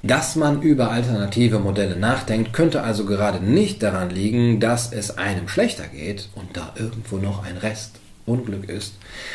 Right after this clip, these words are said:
sondern dass es einem gerade besser geht und man sich eben nun um andere Probleme kümmern kann,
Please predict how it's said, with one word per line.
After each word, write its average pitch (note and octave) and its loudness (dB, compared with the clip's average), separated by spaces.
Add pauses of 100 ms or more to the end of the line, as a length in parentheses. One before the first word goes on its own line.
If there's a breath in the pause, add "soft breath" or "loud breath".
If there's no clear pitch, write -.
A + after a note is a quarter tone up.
(220 loud breath)
sondern B2 2
dass A2+ 0
es - -8
einem G2+ -2
gerade F#2+ 0
besser G#3+ 2
geht - -12 (300)
und A2 0
man G2+ 0
sich G2 -2
eben F#2+ -2
nun A2 2
um G2 0
andere A#2 2
Probleme E2 -8
kümmern A2+ -2
kann, D#2+ -10